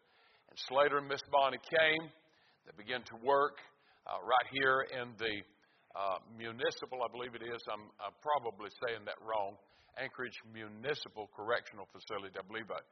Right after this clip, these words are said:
that is the correct. And so God was giving souls there. Brother Slater got sick. He's passed. He's now in heaven.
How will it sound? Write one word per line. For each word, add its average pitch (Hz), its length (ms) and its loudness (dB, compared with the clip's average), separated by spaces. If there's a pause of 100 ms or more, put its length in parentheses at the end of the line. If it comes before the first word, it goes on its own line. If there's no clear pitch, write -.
(340)
that 104 140 0
is 90 140 -14
the - 80 -18
correct. 104 520 -4 (560)
And 120 260 -2
so 123 340 2 (260)
God 120 240 4
was 113 180 -10
giving 113 320 -4 (100)
souls 123 320 0
there. 101 320 0 (760)
Brother 123 260 -2
Slater 147 280 2
got 143 220 0
sick. 117 300 -4 (160)
He's 113 200 -12 (100)
passed. 104 480 -2 (640)
He's - 140 -20
now 139 220 2
in 147 100 -2
heaven. 160 420 -2